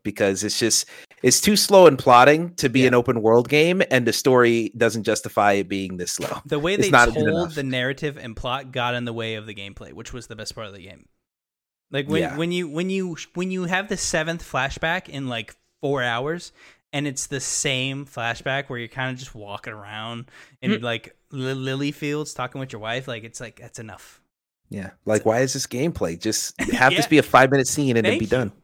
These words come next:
Speaker 2: Thank you.
Speaker 1: <laughs>
Speaker 2: What is going
Speaker 1: Oh,
Speaker 2: on
Speaker 1: boy.
Speaker 2: with this? Anyways,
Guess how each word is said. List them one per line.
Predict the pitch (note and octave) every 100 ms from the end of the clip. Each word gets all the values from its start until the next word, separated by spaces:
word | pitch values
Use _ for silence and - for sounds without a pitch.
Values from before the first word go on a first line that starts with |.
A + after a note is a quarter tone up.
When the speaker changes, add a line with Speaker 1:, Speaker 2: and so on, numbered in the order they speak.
| _ -
Speaker 2:
Thank | C#4+ G#4+ -
you. | -
Speaker 1:
<laughs> | - - - - _ _
Speaker 2:
What | - -
is | - D#3
going | A#2+
Speaker 1:
Oh, | A2+ G2+
Speaker 2:
on | -
Speaker 1:
boy. | B1 -
Speaker 2:
with | -
this? | _ -
Anyways, | E3 D#3+ A#2 G2 -